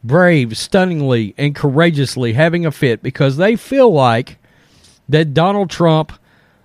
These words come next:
laid the smack down during an interview on Candace Owens. Now, I went and watched the interview, and at no point did I feel like Donald Trump dropped the bionic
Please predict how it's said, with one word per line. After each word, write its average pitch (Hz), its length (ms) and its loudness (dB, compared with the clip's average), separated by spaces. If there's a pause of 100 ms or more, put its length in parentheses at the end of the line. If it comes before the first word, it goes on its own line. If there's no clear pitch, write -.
laid 196 420 0
the 208 140 2
smack 196 580 -2
down 123 540 0 (180)
during 180 300 0
an 233 100 0
interview 135 680 0
on 143 320 -4
Candace 226 600 -2 (140)
Owens. 139 540 -2 (680)
Now, 151 440 0
I 151 180 0
went 143 320 -2
and 123 240 -6
watched 143 540 0
the 170 200 -8
interview, 185 600 0 (580)
and 196 140 2
at 220 160 0
no 240 300 4
point 185 460 -2
did 180 120 2
I 190 140 4
feel 196 240 0
like 180 280 0
Donald 190 360 0
Trump 190 480 0 (520)
dropped 185 440 0
the 202 80 2
bionic 175 560 0